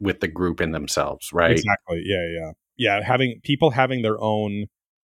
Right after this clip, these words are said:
Speaker 2: uh, pet theory, as it's called, and that's not supposed to be a pejorative. Like, having a theory that this is my unique take and I've written a book and sold it and, like, all that
Speaker 1: Right.
Speaker 2: stuff, it, like,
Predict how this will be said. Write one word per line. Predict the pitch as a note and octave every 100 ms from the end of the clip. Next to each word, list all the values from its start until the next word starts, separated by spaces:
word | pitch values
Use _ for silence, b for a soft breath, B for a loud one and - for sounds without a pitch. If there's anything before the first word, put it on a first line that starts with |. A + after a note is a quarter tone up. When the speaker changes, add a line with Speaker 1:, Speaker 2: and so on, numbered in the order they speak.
| _ _ _ _
Speaker 2:
uh, | G#2+ G2+ F#2 F2 -
pet | B2 A2+ - -
theory, | A2 G2+ G#2+ A#2 B2+ A2+
as | A2+
it's | A2+
called, | - B2 A2+
and | A2
that's | -
not | A#2+ G#2+
supposed | - G#2+
to | -
be | F#2+ G#2+ G2 G2 -
a |
pejorative. | G2+ G2 G#2 G2 E2+ E2 F#2+
Like, | F#2 F#2 - _ _ _ -
having | C3+ C#3+
a | B2+
theory | - B2 A#2 A#2
that | G#2+
this | G#2+ A#2+ C3
is | A2
my | A2+ A2 A2 A2 -
unique | A2 A2 G2+
take | - A2+ G#2+ G2+
and |
I've | G2 G2
written | G#2+ G#2
a | G2+
book | G#2 -
and | E3+
sold | - G#2+ G2+
it | G2
and, | G2
like, | F#2+ -
all | F#2+
that | F2
Speaker 1:
Right. | C#2+ F#2+
Speaker 2:
stuff, | F#2+
it, | G2
like, | G2+ F#2+